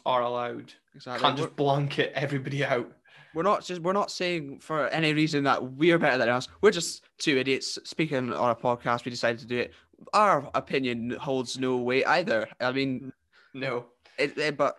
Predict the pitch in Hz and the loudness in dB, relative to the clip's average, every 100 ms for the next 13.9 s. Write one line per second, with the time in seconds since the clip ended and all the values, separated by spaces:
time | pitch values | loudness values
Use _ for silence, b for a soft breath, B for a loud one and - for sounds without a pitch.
0 | - 156 - 185 147 - 156 - 165 160 | -6 -6 0 0 0 -2 -8 -2 0 0
1 | 156 151 127 127 127 127 120 - 135 127 | -4 -4 -4 -4 -4 -4 -4 -4 -4 -2
2 | 127 127 - - - B B - 151 139 | -2 -4 -8 -10 -14 B B 0 2 2
3 | 117 120 117 131 120 - 127 113 113 110 | 0 -4 -10 -8 -6 -6 -6 -6 -8 -12
4 | 104 B B B B 143 113 - 139 147 | -14 B B B B 2 2 4 4 4
5 | 143 135 127 135 143 143 - _ _ - | -2 -6 -8 -2 -2 -2 -6 _ _ -6
6 | 139 135 131 135 135 - 139 139 139 135 | -4 -4 -6 -10 -10 0 0 0 -4 -4
7 | 139 131 135 135 139 139 135 135 131 - | -4 0 2 2 2 0 0 -2 -6 -6
8 | 139 139 131 131 131 - 135 131 131 131 | -4 -4 -8 -12 -14 -2 0 0 -2 -4
9 | 131 131 131 - 131 127 127 131 B B | -4 -4 -8 -8 -10 -8 -12 -14 B B
10 | B B B 135 135 127 135 143 131 131 | B B B -6 -4 -4 -4 -2 -2 -4
11 | - 139 135 123 139 139 135 139 139 139 | -4 -4 -4 -4 -4 -4 -8 -6 -2 -4
12 | 139 - 143 127 127 123 - 135 135 - | -6 -8 -6 -4 -6 -8 -12 -12 -6 2
13 | 135 139 135 - 127 135 131 127 120 | 2 2 -6 -4 -4 -4 -4 -10 -12